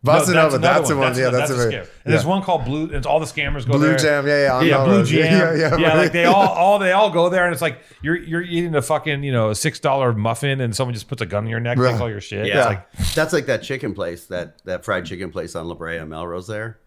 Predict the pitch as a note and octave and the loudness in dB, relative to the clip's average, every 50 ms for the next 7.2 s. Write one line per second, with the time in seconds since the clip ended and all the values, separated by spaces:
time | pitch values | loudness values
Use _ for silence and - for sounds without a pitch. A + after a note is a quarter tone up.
0 | _ _ _ _ _ - - F#2+ F#2 - G2 F2 E2+ F#2+ F#2+ G2 F#2+ - - G2 | _ _ _ _ _ -16 -14 -12 -8 -8 -8 -6 -4 -4 -4 -4 -4 -4 -4 -6
1 | F#2+ F#2+ E2+ - - - A2+ A#2+ C3 A#2 F2+ E2 D#2+ F2 F#2 F#2 F2+ - - F#2+ | -6 -6 -12 -10 -6 -6 -4 -4 -4 -4 -4 -6 -8 -8 -10 -10 -10 -12 -14 -14
2 | F#2 F2+ F2 F2+ F2+ F2+ E2+ F2 F2+ G#2 A#2 C#3+ F#3+ A#3 - - F2+ F2 F2+ F2 | -12 -12 -10 -10 -10 -10 -6 -2 0 0 2 2 0 -2 -4 -8 -10 -12 -12 -12
3 | E2+ F2+ F#2 F#2 F#2 - F2+ E2+ - G3+ A#3+ - - A3+ A3+ A3+ A#3+ B3 B3+ A#3+ | -10 -10 -10 -10 -10 -10 -10 -8 -6 -4 -4 -4 -4 -4 -2 -2 -2 -2 -4 -6
4 | - - A#3 G#3+ - - A#3 A3+ G#3+ - - - D#3+ D3 B2+ - - - D#3+ G3+ | -6 -6 -6 -6 -6 -6 -4 -4 -6 -4 -4 -4 -4 -4 -6 -10 -12 -6 -4 -4
5 | A3+ G#3 G3+ D3+ D3+ G3 A#3 G#3+ G#3+ E3+ D#3+ F#3+ A3 G#3 G3 F3+ E3+ C#3 C3 C#3 | -4 -4 -6 -6 -6 -6 -6 -6 -6 -8 -8 -6 -6 -6 -6 -6 -8 -8 -8 -10
6 | C#3 - - C3+ B2 A2+ A#2 A2 G2 G2+ F#2+ - A#2 G#2+ G2+ G2+ F#2+ F#2+ F2+ E2 | -10 -8 -8 -8 -8 -8 -8 -10 -10 -10 -12 -10 -8 -6 -4 -4 -4 -4 -6 -8
7 | F#2+ G2 A#2 | -8 -6 -4